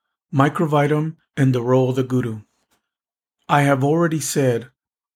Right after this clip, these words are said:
that if there is a happy adjustment and balanced blending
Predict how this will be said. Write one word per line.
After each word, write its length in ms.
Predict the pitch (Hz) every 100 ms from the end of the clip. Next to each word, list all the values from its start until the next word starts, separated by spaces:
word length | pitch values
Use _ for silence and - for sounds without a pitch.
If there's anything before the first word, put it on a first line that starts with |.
| -
that 160 | 135
if 180 | 131 131
there 180 | 151 139
is 140 | 135
a 60 | 131
happy 380 | 113 143 147 156
adjustment 680 | 139 139 135 - 131 117 - _ _ -
and 180 | 135 127
balanced 460 | 127 139 143 131
blending 460 | 135 127 127 113 107